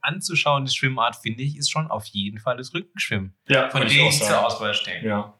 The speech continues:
Speaker 2: weil Kraulen, das sieht nicht sexy aus. Das ist effizient und schnell, aber das, das
Speaker 1: Ja.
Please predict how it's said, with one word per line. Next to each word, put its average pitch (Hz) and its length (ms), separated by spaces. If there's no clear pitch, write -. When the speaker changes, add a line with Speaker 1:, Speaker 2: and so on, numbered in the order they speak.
Speaker 2:
weil 98 200
Kraulen, 127 340
das - 200
sieht - 180
nicht 92 140
sexy - 300
aus. 98 260
Das - 240
ist 101 120
effizient 113 560
und 98 80
schnell, 113 360
aber 98 180
das, - 280
das 101 140
Speaker 1:
Ja. - 40